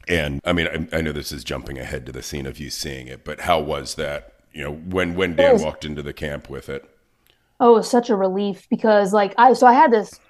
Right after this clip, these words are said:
Speaker 2: the cramp because when we were building the figure four, I was crouched down for so long that my, like, my diaphragm basically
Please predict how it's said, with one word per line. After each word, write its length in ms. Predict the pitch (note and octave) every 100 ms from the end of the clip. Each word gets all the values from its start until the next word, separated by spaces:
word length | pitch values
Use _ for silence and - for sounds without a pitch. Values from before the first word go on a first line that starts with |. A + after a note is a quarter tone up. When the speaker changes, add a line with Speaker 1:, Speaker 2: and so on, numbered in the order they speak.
| _
Speaker 2:
the 180 | C#4 G#3
cramp 680 | - - - - F4 D4 G3+ -
because 220 | - G#3 G#3+
when 120 | A3
we 40 |
were 100 | A3
building 220 | F#3+ A#3+
the 100 | G#3
figure 320 | F3+ A#3+ A3 G3+
four, 220 | - A#3
I 60 | G#3
was 140 | F#3
crouched 360 | - A3+ G3 -
down 240 | E3+ G3+
for 120 | A#3
so 160 | A#3 A#3+
long 200 | B3 B3
that 100 | G#3+
my, 80 | G3+
like, 180 | F#3 E3+
my 160 | F#3+
diaphragm 800 | F3 F#3 F#3 F#3+ - F3+ F#3 G3 -
basically 560 | G3+ F#3+ F#3 G3 F3+